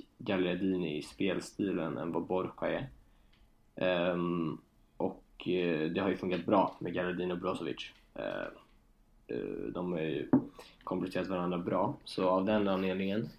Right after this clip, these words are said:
kanske främst. Och sen gillar jag, jag gillar mycket med Vesino också. Jag gillar att han, eh,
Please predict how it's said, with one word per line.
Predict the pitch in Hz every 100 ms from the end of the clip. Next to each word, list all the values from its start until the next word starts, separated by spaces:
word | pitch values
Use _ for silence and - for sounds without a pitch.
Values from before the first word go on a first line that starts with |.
| -
kanske | 92 87 87
främst. | - 92 98 - - -
Och | -
sen | 95 107 110
gillar | 127 123 123
jag, | 104 87 78
jag | 120
gillar | 139 139
mycket | 113 - 90
med | 85
Vesino | 92 - 92
också. | 92 90 - - - - - - -
Jag | 104
gillar | 107 104
att | 101
han, | 107 101 98 95
eh, | 92 92